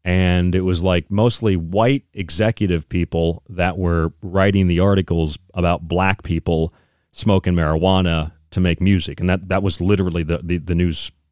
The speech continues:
thing I saw. I mean, th-, there were several different magazines that were covering it, but the one I saw was like that. And I thought that was bizarre. I thought that was kind of like,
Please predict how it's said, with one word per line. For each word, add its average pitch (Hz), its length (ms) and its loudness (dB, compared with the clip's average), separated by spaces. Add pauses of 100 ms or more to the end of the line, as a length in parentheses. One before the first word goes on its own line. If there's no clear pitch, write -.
(300)
thing 92 220 0
I 80 80 0
saw. 80 300 0
I 78 40 0
mean, 82 160 0
th-, 92 140 -2
there 95 140 0
were 85 100 0
several 87 340 0
different 82 400 -2
magazines 85 600 0
that 82 80 -4
were 80 100 -2
covering 95 400 0
it, 78 60 -4
but 85 180 -2
the 92 80 0
one 92 180 2
I 90 120 2
saw 90 180 0
was 80 180 -2
like 82 200 -2
that. 90 180 0 (260)
And - 220 -4
I 147 60 2
thought 139 100 0
that 120 140 2
was 95 100 0
bizarre. 82 400 0
I 80 40 0
thought 92 100 -2
that 95 100 0
was 90 140 -6
kind 90 200 0
of 80 120 -2
like, 80 380 -2